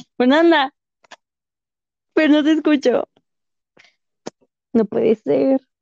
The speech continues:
Fer, no te escucho, pero bueno. Entonces, déjenme terminar esto de una <laughs> vez.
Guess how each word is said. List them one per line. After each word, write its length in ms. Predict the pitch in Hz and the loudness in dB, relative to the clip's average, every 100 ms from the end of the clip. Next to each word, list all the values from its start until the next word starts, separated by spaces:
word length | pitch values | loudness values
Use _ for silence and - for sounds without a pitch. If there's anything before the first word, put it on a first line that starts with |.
| _ _ _ _ _ _ - | _ _ _ _ _ _ -4
Fer, 140 | 233 | -2
no 140 | 233 254 | 0 0
te 80 | 302 | -4
escucho, 540 | 294 294 277 233 202 | -2 -2 0 -2 -2
pero 140 | 190 220 | 0 0
bueno. 280 | 214 196 185 _ _ _ _ _ - | 2 0 -4 _ _ _ _ _ -4
Entonces, 640 | 233 202 269 262 302 330 - | -2 0 0 2 2 0 -4
déjenme 360 | - 247 262 240 | -2 0 2 2
terminar 360 | 214 202 196 202 | 2 0 0 0
esto 300 | 220 202 190 | -2 -4 -4
de 100 | 190 | -4
una 120 | 185 | -4
<laughs> 0 | |
vez. 260 | 226 262 | -6 -8